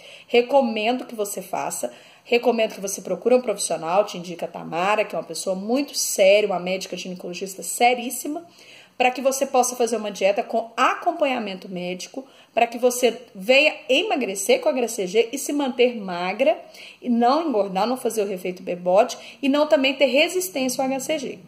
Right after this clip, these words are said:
viu? Porque você tem que tomar muito cuidado com esse tipo de dieta, por quê? Porque se você começa a fazer sozinha, sem nenhum cuidado, você não sabe desses truques que precisam ser feitos, você não sabe que ele,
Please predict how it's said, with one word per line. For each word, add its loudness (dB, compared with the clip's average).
viu? 2
Porque 2
você -12
tem -2
que -6
tomar 0
muito -4
cuidado 0
com -4
esse -2
tipo -6
de -8
dieta, 2
por -2
quê? 0
Porque -2
se -6
você -2
começa 2
a -4
fazer -2
sozinha, -2
sem -2
nenhum 0
cuidado, -2
você 2
não 2
sabe 4
desses -2
truques -4
que -12
precisam -10
ser -4
feitos, 4
você 2
não 2
sabe 2
que -2
ele, -2